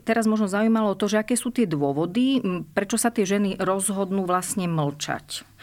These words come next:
Vy ste spomínali, že to je najčastejšie preto, že sa to deje v nejakom vzťahu. E,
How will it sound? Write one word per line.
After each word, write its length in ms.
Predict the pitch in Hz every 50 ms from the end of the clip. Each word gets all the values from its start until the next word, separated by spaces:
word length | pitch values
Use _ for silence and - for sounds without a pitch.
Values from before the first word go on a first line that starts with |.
| - - -
Vy 60 | 240 226
ste 80 | - 226
spomínali, 560 | 214 - - - 214 214 208 202 202 196 190
že 160 | 185 185 190
to 160 | 185 - 196
je 40 | 185
najčastejšie 680 | 185 185 180 - 196 175 - - 185 175 - - 185 156
preto, 320 | - - 180 180 - 180
že 160 | 175 175 175
sa 120 | 151 196 180
to 120 | - 185
deje 240 | 175 165 175 170 165
v 80 | 165 180
nejakom 400 | 175 170 160 - 180 160 151 147
vzťahu. 460 | - - - - 170 165 170 190 190
E, 40 | 190